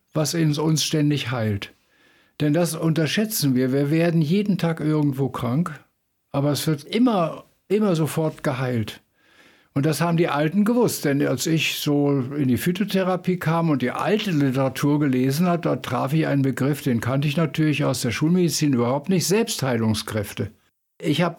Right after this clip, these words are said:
meinem Freund, dem Chirurgen, immer gesagt, „Du kannst eine Wunde noch so schön zunähen, heilen tust du die nicht.“ Das macht die Haut und die Unterhaut von alleine. Das kann sie in unglaublicher Weise. Und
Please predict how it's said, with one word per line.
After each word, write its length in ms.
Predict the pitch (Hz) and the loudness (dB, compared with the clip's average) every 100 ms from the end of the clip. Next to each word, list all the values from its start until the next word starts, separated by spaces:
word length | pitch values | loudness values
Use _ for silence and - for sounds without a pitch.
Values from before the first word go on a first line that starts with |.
| 151 | -10
meinem 540 | 156 151 151 147 147 127 | -4 0 2 4 4 2
Freund, 480 | - 139 156 185 170 | 0 2 2 2 2
dem 140 | 143 | 0
Chirurgen, 480 | 117 139 147 180 202 | 0 2 2 2 2
immer 160 | 180 | 2
gesagt, 440 | 170 156 156 156 - | 2 2 0 -2 -2
„Du 60 | |
kannst 380 | 139 147 143 - | -2 -2 -2 0
eine 100 | 135 | 0
Wunde 300 | 143 180 175 | 2 4 4
noch 200 | 147 175 | 2 0
so 200 | 160 185 | 0 0
schön 280 | - 160 147 | 0 0 0
zunähen, 800 | - - 269 196 127 120 180 139 | 0 0 4 4 4 2 2 0
heilen 460 | 117 127 190 247 247 | 0 0 2 2 2
tust 320 | 247 - - | 0 2 0
du 80 | 226 | 2
die 160 | 233 | 4
nicht.“ 460 | 226 196 - - - _ _ _ _ - | 4 4 0 -6 -14 _ _ _ _ -4
Das 240 | 131 - | -2 0
macht 440 | 113 - 185 - 190 | 0 0 -2 -2 0
die 140 | 165 | 2
Haut 400 | 151 170 254 220 | 2 2 2 2
und 160 | 185 147 | 0 0
die 60 | |
Unterhaut 720 | 156 190 214 196 180 202 202 - - | 2 0 2 0 0 0 -2 -10 -12
von 240 | - 185 | -4 -2
alleine. 500 | 180 180 180 180 156 | 0 0 2 2 2
Das 220 | 120 123 - | 2 -2 -2
kann 220 | 165 170 | -2 2
sie 100 | 170 | 2
in 120 | 170 | 2
unglaublicher 800 | 170 208 190 160 165 170 165 156 | 0 2 0 0 0 0 2 0
Weise. 400 | 156 185 202 190 | 0 2 2 2
Und 160 | 151 | 0